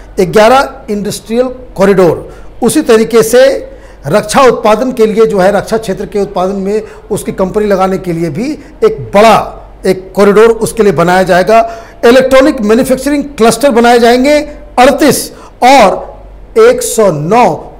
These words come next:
फार्मा मैन्युफैक्चरिंग क्लस्टर्स बनाए जाएंगे और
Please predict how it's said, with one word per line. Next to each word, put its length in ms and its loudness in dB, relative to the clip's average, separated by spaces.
फार्मा 500 2
मैन्युफैक्चरिंग 680 -6
क्लस्टर्स 360 -8
बनाए 300 -4
जाएंगे 520 -2
और 520 0